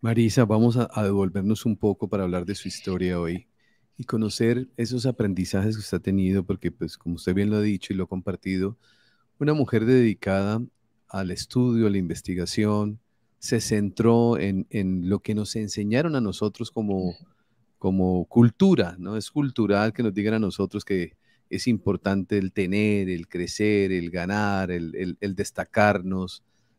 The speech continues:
Speaker 1: eh, todo lo que
Speaker 2: Ujú.
Speaker 1: sea distinción de los demás, que es ajeno al alma,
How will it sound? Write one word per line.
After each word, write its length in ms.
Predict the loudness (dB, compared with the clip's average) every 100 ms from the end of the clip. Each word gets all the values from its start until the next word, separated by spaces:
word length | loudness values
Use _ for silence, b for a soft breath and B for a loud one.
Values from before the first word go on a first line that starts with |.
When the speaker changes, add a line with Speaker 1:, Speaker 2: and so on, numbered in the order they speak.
| _
Speaker 1:
eh, 220 | 2 2 6
todo 280 | 8 8 8
lo 120 | 4
que 120 | 0
Speaker 2:
Ujú. 0 |
Speaker 1:
sea 320 | 0 4 4 4
distinción 1000 | 2 0 -2 -4 -4 -4 2 2 4
de 80 | 4
los 180 | 4 2
demás, 480 | 0 0 0 0 -4
que 320 | -6 -4 -4 -8 -6
es 240 | -6 -4
ajeno 480 | -6 -2 0 2 0
al 120 | -2
alma, 380 | -2 -4 -6